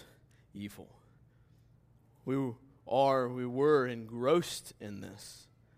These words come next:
This is our condition. I hope, you know, if you got a chance to do Renovate Us this past week, that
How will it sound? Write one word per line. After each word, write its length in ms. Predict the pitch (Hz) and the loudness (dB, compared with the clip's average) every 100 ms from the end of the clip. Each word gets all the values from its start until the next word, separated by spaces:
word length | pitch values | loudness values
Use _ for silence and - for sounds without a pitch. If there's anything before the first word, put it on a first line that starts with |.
| _ | _
This 300 | 226 147 - | -8 -6 -4
is 180 | 185 - | -4 4
our 160 | 117 143 | 6 6
condition. 800 | - 131 123 139 - - 120 117 _ _ _ _ _ _ _ _ _ _ _ _ _ _ _ _ _ _ _ _ _ _ - 127 | 2 -2 2 2 2 -4 -8 -12 _ _ _ _ _ _ _ _ _ _ _ _ _ _ _ _ _ _ _ _ _ _ -8 -2
I 60 | |
hope, 320 | 147 170 170 - - | 4 6 4 0 -14
you 140 | 135 139 | -6 -2
know, 100 | 135 | -2
if 160 | 135 | -2
you 120 | 151 | 0
got 160 | 147 147 | 2 0
a 20 | |
chance 300 | - 156 147 | 0 -2 0
to 80 | 143 | -2
do 100 | 135 | -2
Renovate 440 | 135 143 139 131 | 0 0 0 0
Us 260 | 120 135 - | 0 -2 -4
this 160 | 139 - | -10 -8
past 360 | 143 123 - | -6 -6 -8
week, 240 | 127 120 - | -8 -8 -4
that 180 | 120 | -4